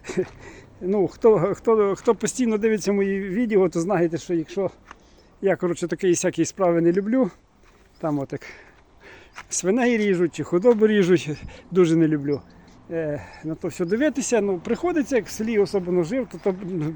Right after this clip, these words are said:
без того нема як взагалі. Але була така ситуація, купили ми кабанчиків, ну, не, не кастрованих, і, значить, треба кабанчикам я-, яйця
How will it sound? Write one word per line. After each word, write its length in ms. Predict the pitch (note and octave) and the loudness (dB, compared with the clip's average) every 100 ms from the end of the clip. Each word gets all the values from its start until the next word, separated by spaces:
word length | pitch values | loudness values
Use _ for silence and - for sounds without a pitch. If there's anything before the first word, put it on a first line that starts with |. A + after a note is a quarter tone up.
| D3+ | -4
без 140 | - | -4
того 280 | - G3 F#3 | 0 2 4
нема 240 | F#3+ F#3+ F3 C3+ | 2 0 -2 -4
як 260 | A3 G#3 | -2 -2
взагалі. 480 | D#3+ E3 F3 B3 A#3+ - - - - - - - - - - - - - - - - | -2 -2 0 0 -2 -6 -20 -20 -20 -20 -20 -20 -20 -20 -20 -20 -20 -20 -20 -20 -6
Але 400 | A3 C4 C#4 B3+ D#3 F3+ | 4 6 8 8 4 -2
була 200 | A3 - | 0 0
така 180 | G#3+ A3+ | 0 -4
ситуація, 580 | G3 A#3 C#4+ B3+ C4 | -2 0 0 2 0
купили 420 | A#3 G3+ C4 B3+ A#3+ | 0 -2 -2 0 2
ми 220 | A#3 F3+ - - - - - - - - - - - | 0 -2 -6 -20 -20 -20 -20 -20 -20 -20 -20 -20 -18
кабанчиків, 760 | D#3 D3+ B3 B3 B3+ A#3+ C4 G#3 - - - - - - - - - - - - | -12 -6 -4 -4 -6 -4 -4 -4 -10 -20 -20 -20 -20 -20 -20 -20 -20 -20 -16 -6
ну, 600 | A#3+ A#3+ A#3 A3+ A3 G3+ | -2 0 2 2 2 0
не, 260 | G3 G#3+ | 0 0
не 140 | G3+ G3+ | 2 0
кастрованих, 720 | G#3 - G3 D#3+ D#3+ F#3+ - | 0 -2 2 2 2 0 0
і, 100 | G#3+ | -2
значить, 340 | F#3+ G#3 A3+ | 0 -2 -2
треба 460 | F#3+ G#3 G3+ A3 G#3+ | 0 0 4 2 2
кабанчикам 640 | - G3+ A3 F#3+ A#3 A3 G3+ | 0 2 2 2 -2 2 2
я-, 160 | G#3 | 2
яйця 460 | G3 B3 A3+ - | 2 2 2 0